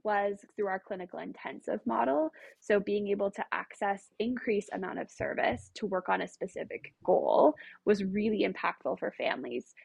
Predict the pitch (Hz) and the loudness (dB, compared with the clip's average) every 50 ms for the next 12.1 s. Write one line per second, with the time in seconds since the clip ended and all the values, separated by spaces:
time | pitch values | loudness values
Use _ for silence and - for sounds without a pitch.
0 | _ _ - 208 175 170 175 175 - 190 220 226 214 214 202 208 208 - 190 - | _ _ 2 4 4 4 4 2 0 -2 -2 2 2 2 2 2 2 0 -2 -4
1 | 196 - - 180 180 185 185 175 - - _ _ _ _ _ _ - - 226 196 | -6 -8 -6 -4 -2 0 0 0 -2 -2 _ _ _ _ _ _ -12 -6 -4 -2
2 | 185 175 180 180 - 202 - - - 208 190 - 175 190 - - - 240 226 233 | -2 -2 -4 -4 -6 -8 -8 -4 -6 -6 -4 -4 -8 -8 -8 0 2 2 2 2
3 | - - - - 175 175 - - - - - - - - 208 - - - - 185 | 0 -14 -6 -6 -6 -4 -6 -10 -8 -6 -6 -4 -2 -4 -4 -6 -6 -4 -2 0
4 | 185 175 175 175 175 175 180 180 - - - - _ - 190 196 202 196 - 185 | 0 2 0 0 0 0 -2 -4 -6 -20 -20 -20 _ -2 -2 0 0 0 0 0
5 | 220 214 208 - - - 190 185 196 196 - 208 208 - - 190 196 - - - | 2 2 2 0 0 -2 0 0 0 -4 -4 -4 -2 -2 -2 0 0 -2 -2 0
6 | 220 202 - - _ _ - - - 208 - _ - - - 233 214 208 202 190 | 0 0 0 -2 _ _ -14 -8 -8 -8 -8 _ -12 -2 0 0 4 4 4 2
7 | 190 - - - - - - - - - - - 220 302 - - - - - _ | 2 0 -4 -4 -4 -4 0 0 2 2 4 2 2 2 0 -8 -18 -20 -20 _
8 | - 226 233 - 240 226 220 214 233 233 233 240 - 233 226 - - 196 196 _ | -4 -4 -2 -2 -4 -4 -4 2 2 2 2 2 -2 -4 -6 -4 -4 -4 -4 _
9 | - 202 202 - 196 185 185 - - - - - - 240 240 240 - 247 240 233 | -6 -6 -4 -4 -4 -4 -4 -4 -4 -4 -4 -2 -2 -4 -4 -4 -2 0 2 4
10 | 214 226 220 - 277 240 - - 226 196 190 185 - - - 339 - - - - | 4 2 2 0 -2 -2 0 -2 -2 -2 -2 -4 -6 -4 0 2 2 2 2 0
11 | - - - _ - 208 - - 208 202 196 - - - 196 202 - - - 202 | -2 -6 -14 _ -12 -12 -6 0 0 2 2 0 -2 -2 -6 -4 0 0 0 0
12 | 202 | 0